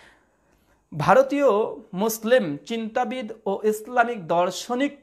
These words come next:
শ্রীকৃষ্ণ সম্বন্ধে যেসব সুচিন্তিত মতামত রেখেছেন, ওইসব মতামত,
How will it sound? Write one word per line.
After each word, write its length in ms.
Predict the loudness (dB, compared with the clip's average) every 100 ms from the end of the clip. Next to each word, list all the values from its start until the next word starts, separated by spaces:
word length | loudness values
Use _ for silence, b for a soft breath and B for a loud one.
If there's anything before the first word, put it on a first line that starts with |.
| _
শ্রীকৃষ্ণ 1040 | -14 -4 -4 -4 -4 -2 -2 -6 -8 -6
সম্বন্ধে 720 | -6 -4 -4 0 0 2 2 0
যেসব 440 | 0 -2 0 -4
সুচিন্তিত 840 | -4 -8 -6 -2 -2 -2 -4 -4
মতামত 580 | -2 0 0 -2 -4 -6
রেখেছেন, 640 | -8 -6 -6 2 2 2 -4 _ _ _ _ _ _ 0
ওইসব 500 | 4 4 2 2 2
মতামত, 500 | 2 -4 -4 -4 -4